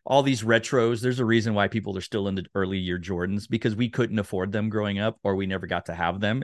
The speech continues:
And this is me, as they say, I'm just in a kid with an adult money. Like, that's all it is at this point. I have adult money, and I, my disposable income, I've decided to spend on shoes. So, shoes.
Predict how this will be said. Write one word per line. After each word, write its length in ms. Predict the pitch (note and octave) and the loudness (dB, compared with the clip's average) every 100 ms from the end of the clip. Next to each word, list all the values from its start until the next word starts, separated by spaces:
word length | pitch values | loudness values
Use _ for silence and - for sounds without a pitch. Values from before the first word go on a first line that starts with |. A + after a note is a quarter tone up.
| - | 0
And 280 | A2 G#2+ G#2+ - - | 2 2 0 -8 -4
this 180 | - C3+ | 0 0
is 140 | C3+ A#2+ | 0 0
me, 480 | C#3+ C3 A2+ A2 - | 2 4 2 -2 -2
as 160 | G#2 G2 | 0 2
they 100 | G#2+ | 0
say, 300 | - A2 G2 G2+ | 2 2 2 2
I'm 240 | A2 A2 | 2 2
just 320 | G#2 A2+ - | 0 -2 -2
in 100 | A2 | -4
a 40 | G2 | -4
kid 280 | - G#2 G2+ | -2 -2 -2
with 200 | G2 G2 | -4 -4
an 80 | |
adult 260 | F2 G2+ G2 | -2 0 0
money. 320 | F#2 E2 G2+ - | -4 -6 -10 -8
Like, 200 | F#2+ F2+ - | -4 -4 -2
that's 220 | G2 - | -2 0
all 160 | F#2 | 0
it 60 | F#2 | 0
is 180 | F#2+ F2+ | -4 -6
at 80 | F2+ | -10
this 140 | F2 | -10
point. 260 | - D#2 D#2 _ _ - | -10 -10 -12 _ _ -2
I 80 | F#2+ | -2
have 100 | F2+ | 0
adult 220 | F2+ E2+ | -2 -2
money, 200 | F2 F2 | -4 -4
and 80 | F2 | -4
I, 80 | - | -6
my 160 | G2+ F#2+ | -4 -4
disposable 500 | F#2 - A2+ F#2+ F#2+ | -2 0 0 2 0
income, 320 | G#2 - D#2+ | -2 -2 -6
I've 120 | E2 | -6
decided 380 | E2 - D#2 D#2+ | -8 -8 -8 -8
to 100 | - | -10
spend 220 | - - | -14 -12
on 100 | D2+ | -12
shoes. 260 | - - - | -12 -12 -4
So, 240 | A2+ D#2+ _ - - - _ _ _ - | -2 -4 _ -20 -20 -20 _ _ _ -16
shoes. 540 | - A#2 D#2+ - | -6 -4 -4 -8